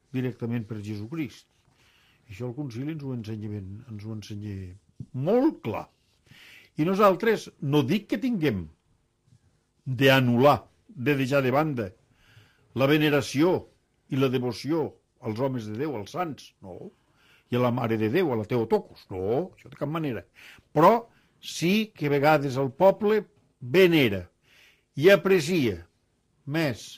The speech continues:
arribar a Déu per un sant determinat que per Jesús mateix.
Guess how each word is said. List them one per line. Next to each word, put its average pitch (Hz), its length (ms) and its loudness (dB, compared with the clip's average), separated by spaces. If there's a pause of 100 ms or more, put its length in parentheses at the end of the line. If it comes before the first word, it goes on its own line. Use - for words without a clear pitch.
(500)
arribar 123 440 -2 (240)
a 110 160 -4
Déu 214 380 0 (880)
per 131 160 4
un 220 160 0
sant 180 220 4
determinat 147 580 0 (420)
que 143 140 -2
per 151 160 0
Jesús 147 320 0
mateix. 117 400 -10